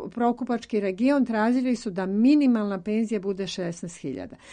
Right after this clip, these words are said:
Zamislite koliko primaju kad traže minimalnu penziju od šesnaest hiljada.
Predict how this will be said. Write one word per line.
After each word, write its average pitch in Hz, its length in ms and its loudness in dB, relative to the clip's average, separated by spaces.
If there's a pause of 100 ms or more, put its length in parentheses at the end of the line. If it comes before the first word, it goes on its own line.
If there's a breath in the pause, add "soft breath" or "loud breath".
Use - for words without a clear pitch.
(160 loud breath)
Zamislite 277 600 2
koliko 311 540 4
primaju 294 560 0
kad 180 200 -6
traže 262 360 2
minimalnu 226 680 6
penziju 226 340 -2
od 190 60 -4
šesnaest 190 380 -6
hiljada. - 260 -12